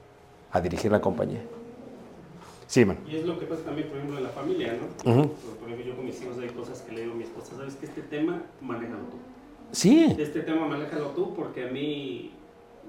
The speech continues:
Speaker 2: no, no puedo". O sea, hay cosas que aunque entiendo, no las puedo manejar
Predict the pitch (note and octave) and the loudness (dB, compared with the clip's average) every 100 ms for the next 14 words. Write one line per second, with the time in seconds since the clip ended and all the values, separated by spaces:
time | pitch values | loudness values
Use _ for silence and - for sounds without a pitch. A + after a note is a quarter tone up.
0 | - - - - - C#3+ C3+ D#3 E3 D#3+ | -16 -16 -20 -20 -16 -6 0 2 2 2
1 | E3 D#3+ C#3 B2 C#3+ C#3+ C#3 - C3+ - | 0 0 0 -2 -6 -6 -8 -8 -10 -8
2 | G#2+ G#2 A2 G#2+ D3+ E3 F3 D#3 D3+ C#3+ | -10 -8 -10 -4 0 2 4 2 2 -4
3 | - - D3+ C#3+ C#3 A#2 A2 | -8 -4 -2 -2 -2 -4 -6